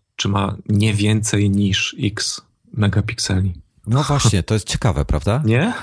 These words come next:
Speaker 2: A to
Speaker 1: No
Speaker 2: dopie-, to, to, to jest dopiero po tym, jak, y, pobawiłem się D osiemset.
Speaker 1: No i zraziłeś się do tego. A wiesz, że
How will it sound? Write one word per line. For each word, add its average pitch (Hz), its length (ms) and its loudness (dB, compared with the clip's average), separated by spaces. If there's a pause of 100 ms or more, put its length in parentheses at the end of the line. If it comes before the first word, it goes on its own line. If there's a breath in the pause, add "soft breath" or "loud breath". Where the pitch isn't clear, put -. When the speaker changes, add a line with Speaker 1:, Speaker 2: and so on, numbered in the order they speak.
(140 loud breath)
Speaker 2:
A 107 120 2
to 120 120 -2
Speaker 1:
No 147 60 2
Speaker 2:
dopie-, 127 420 0
to, 123 160 0
to, 127 200 -2
to 143 220 -2
jest 147 140 -2
dopiero 131 320 0
po - 160 0
tym, 120 260 -2
jak, 107 540 0
y, 127 440 0
pobawiłem 90 540 2
się 104 260 0 (760)
D 135 160 -2
osiemset. - 580 -2 (1200)
Speaker 1:
No 113 220 0
i 120 80 4
zraziłeś 123 520 0
się - 140 -4
do - 120 -4
tego. - 260 -6
A - 80 -2
wiesz, 139 180 0
że 107 520 0